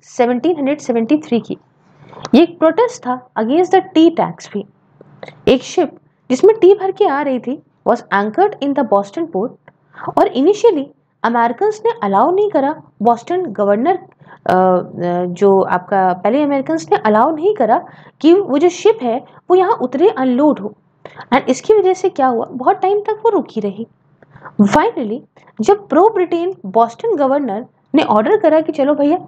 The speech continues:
unload करो इस ship को, तो व्हाइट settlers dressed as American Indians,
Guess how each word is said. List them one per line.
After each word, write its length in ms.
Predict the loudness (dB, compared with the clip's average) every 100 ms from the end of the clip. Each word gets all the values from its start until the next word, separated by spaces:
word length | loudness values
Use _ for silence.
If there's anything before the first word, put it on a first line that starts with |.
| -4
unload 360 | 0 2 2
करो 200 | 2 0
इस 80 | 0
ship 260 | -2 -8 -2
को, 280 | -2 -2 -6 -20 _ 0
तो 100 | 2
व्हाइट 440 | 2 0 -4 -8 _ _ -4
settlers 640 | -2 -2 -2 -2 -4 -12 _ -4
dressed 360 | 2 2 2 0
as 160 | -2 -2 -6
American 340 | -4 -4 -2 -2
Indians, 400 | 0 2 0